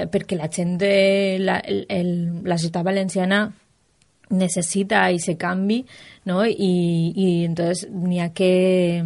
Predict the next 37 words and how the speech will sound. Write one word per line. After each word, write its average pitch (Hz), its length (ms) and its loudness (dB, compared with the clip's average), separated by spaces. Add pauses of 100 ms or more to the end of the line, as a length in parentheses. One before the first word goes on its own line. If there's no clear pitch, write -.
(420)
n'hi 170 160 0
ha 170 80 -2
que 180 160 -2
seure's 196 560 2
i, 170 400 0
i 170 240 -2
arribar 170 380 -2
a 175 80 -4 (180)
acords. 180 480 -2 (680)
I, 202 520 6
i 185 80 8
així 196 220 6
es 214 100 -2
forma 233 320 2 (240)
la 180 100 6
primera 190 800 4
coalició, 214 600 2 (420)
el 202 140 -8
Compromís, 190 560 0
en 202 100 0
la 170 80 0
que 165 160 -4
estava 170 320 -2
també 170 540 -2
Esquerra 175 340 -6
Unida, 247 460 -2 (580)
però 208 300 4 (100)
després, 214 560 2
eh, 180 460 2
les 175 340 0
coses 185 320 0
no, 175 240 0
no 180 160 0
funcionen 185 480 -2
bé 233 140 0 (100)
perquè 170 560 0 (220)
no, 175 240 -2